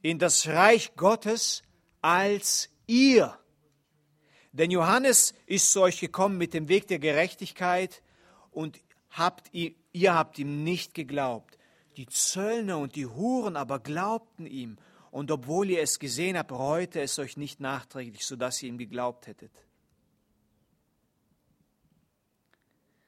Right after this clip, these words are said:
Diese Menschen, diese Pharisäer waren zu stolz, um sich der Lehre des Johannes und auch hier in Lukas fünfzehn sich der Lehre Christi zu beugen.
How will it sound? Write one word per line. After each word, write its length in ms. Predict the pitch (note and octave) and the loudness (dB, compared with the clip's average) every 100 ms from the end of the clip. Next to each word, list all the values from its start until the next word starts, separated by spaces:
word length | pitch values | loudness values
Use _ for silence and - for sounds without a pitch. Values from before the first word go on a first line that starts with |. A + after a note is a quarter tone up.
| _ _ _ _ _ _ | _ _ _ _ _ _
Diese 220 | - D3+ D3 | -12 -8 -4
Menschen, 480 | C#3+ E3+ F3 D3 | -4 -4 -6 -8
diese 340 | A#2+ A#2+ B2 A2 _ _ | -8 -8 -10 -12 _ _
Pharisäer 680 | C3 B2 A#2 C3+ D#3 C#3 | -12 -10 -8 -4 -2 -2
waren 240 | A#2+ A#2+ A#2 | -2 -6 -8
zu 120 | - | -10
stolz, 480 | - - D#3+ D#3+ - | -10 -4 -4 -4 -6
um 80 | B2+ | -8
sich 180 | A#2 - | -12 -10
der 100 | B2 | -4
Lehre 300 | C3+ C#3+ A#2+ | -2 -4 -6
des 180 | B2 | -8
Johannes 560 | C3+ A2+ C3+ F3+ F#3+ - - _ | -8 -8 -10 -6 -6 -8 -12 _
und 200 | C3 C3 | -6 -4
auch 160 | B2+ | -4
hier 460 | - D#3 E3+ F#3+ G3+ - _ _ _ _ - | -8 -6 -2 -2 -2 -12 _ _ _ _ -14
in 100 | C3 | -8
Lukas 380 | C#3 B2+ C3+ - | -8 -8 -10 -8
fünfzehn 560 | D#3 E3 - D#3+ D3 - _ _ _ | -8 -8 -8 -8 -10 -16 _ _ _
sich 220 | B2+ - | -14 -8
der 120 | C3 | -6
Lehre 320 | B2+ C#3+ C#3 | -4 -4 -6
Christi 520 | - C3 C#3+ - D3 | -10 -10 -8 -8 -10
zu 180 | - - | -8 -8
beugen. 560 | A2+ C3 C3 B2 A2 | -8 -8 -8 -8 -14